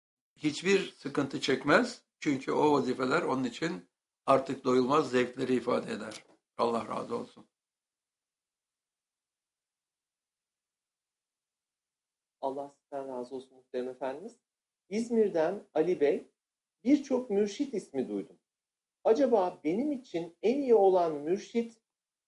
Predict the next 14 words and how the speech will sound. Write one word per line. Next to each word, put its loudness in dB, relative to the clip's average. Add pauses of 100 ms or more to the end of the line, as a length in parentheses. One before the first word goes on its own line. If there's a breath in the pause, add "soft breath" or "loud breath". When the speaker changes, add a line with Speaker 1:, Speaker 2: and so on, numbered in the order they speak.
(120)
Speaker 2:
hangisidir, 0
bunu 2
nasıl 0
bulabilirim?" 2
demişler 0
inşallah -4
muhterem -10
efendim. -12 (600)
Speaker 1:
Bunun 0
için -6
kardeşimizin -2
hacet -4
namazını -4
kılıp -6